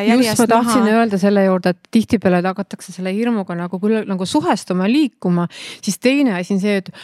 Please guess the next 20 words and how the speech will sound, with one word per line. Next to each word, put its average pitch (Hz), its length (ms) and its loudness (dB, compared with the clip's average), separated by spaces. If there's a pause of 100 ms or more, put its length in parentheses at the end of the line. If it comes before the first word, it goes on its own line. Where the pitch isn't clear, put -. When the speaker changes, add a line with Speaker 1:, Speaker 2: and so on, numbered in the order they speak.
(200)
Speaker 1:
ma 185 140 0
olen 175 160 -2
tugev, 196 240 -4
väga 180 180 -2
tugev, 233 380 0
on 262 160 -4
ju, - 40 -10
aga 180 120 -4
tegelikult 220 480 -2
seal 175 160 -4
see, 180 160 -2 (100)
noh, 214 160 2
mõttemuster 190 840 0
käib, 175 240 -4
toodab 190 240 0
mingit 170 200 -4
täiesti 208 280 0
teistsugust - 560 -2
stuff'i 190 400 -4
peas. 170 300 -6